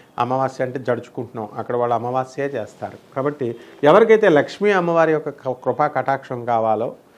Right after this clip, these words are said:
వాళ్ళు అమావాస్య రోజున మహాలక్ష్మి అమ్మవారి కుంకుమార్చన చేసుకోవాలి. ఇక తొమ్మిదో తేదీన మనందరం ఎదురు చూస్తున్నటువంటి ఉగాది రానే వచ్చింది. క్రోధినామ సంవత్సరం వచ్చింది.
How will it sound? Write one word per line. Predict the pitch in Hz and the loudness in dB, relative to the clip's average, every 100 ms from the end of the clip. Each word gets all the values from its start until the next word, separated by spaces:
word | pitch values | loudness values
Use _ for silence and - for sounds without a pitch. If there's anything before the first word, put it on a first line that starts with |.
| _ _ | _ _
వాళ్ళు | 120 131 | -4 -2
అమావాస్య | 131 117 135 135 - 135 | -2 -2 -4 -6 -4 0
రోజున | 123 120 113 160 - 117 | 2 0 -2 -4 -6 -8
మహాలక్ష్మి | 113 131 139 131 - 123 | -6 -2 -2 -4 -6 -8
అమ్మవారి | 120 123 123 | -2 -4 -4
కుంకుమార్చన | 120 110 127 123 - 117 110 | -10 -8 -6 -8 -8 -10 -8
చేసుకోవాలి. | 107 - 107 107 107 - _ _ _ _ - | -10 -10 -14 -14 -16 -20 _ _ _ _ -8
ఇక | 139 147 | -2 0
తొమ్మిదో | - - 180 202 190 185 | 0 6 6 8 6 6
తేదీన | 175 156 160 | 6 0 0
మనందరం | 156 151 151 160 170 | 0 -2 -2 2 2
ఎదురు | 156 147 156 147 | 2 2 0 -2
చూస్తున్నటువంటి | 147 - 143 135 135 127 131 | -4 -4 -6 -4 -4 -4 -2
ఉగాది | 123 131 147 135 127 | 0 4 4 4 2
రానే | 110 135 170 180 | 8 8 10 8
వచ్చింది. | 165 160 - 117 104 95 - _ - - _ | 6 4 0 -8 -8 -12 -18 _ -20 -20 _
క్రోధినామ | 127 147 175 170 175 214 226 | 8 12 12 10 10 10 10
సంవత్సరం | 226 208 208 - 190 180 | 8 6 4 4 4 4
వచ్చింది. | 160 - 135 117 107 | 2 -2 -8 -6 -8